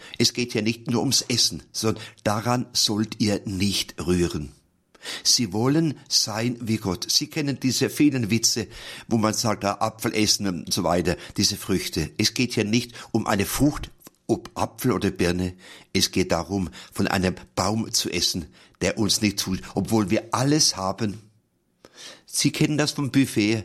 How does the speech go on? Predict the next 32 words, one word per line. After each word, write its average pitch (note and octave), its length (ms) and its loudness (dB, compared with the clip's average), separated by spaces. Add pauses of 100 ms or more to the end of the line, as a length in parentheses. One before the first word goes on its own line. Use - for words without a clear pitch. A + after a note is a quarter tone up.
(160)
Da A#2+ 100 0
gibt's F3+ 320 0
alles, F3+ 460 2
was E3+ 180 0
man C#3 220 -2
will. A#2 320 4 (380)
Man G#2 180 0
muss A2+ 160 0
von B2 160 -2
allem A#2 260 0
etwas B2 320 0
versuchen. F2 640 -2 (480)
Aber A#2+ 420 0 (720)
wenn G2+ 220 0
man G2+ 220 0
von - 220 -2
allem B2+ 260 -2
etwas - 400 -2
nimmt, F2+ 360 -2
ist - 220 2
es - 180 2
zu - 80 -4
viel. D#2+ 440 -2
Und E2+ 140 -4
hier G2+ 300 2
sagt G#2+ 320 0
Gott, F#2 300 -2 (440)
„Daran G#2 460 -2
sollt A2 380 0
ihr G2+ 100 2
nicht F#2+ 320 0
rühren. E2 420 0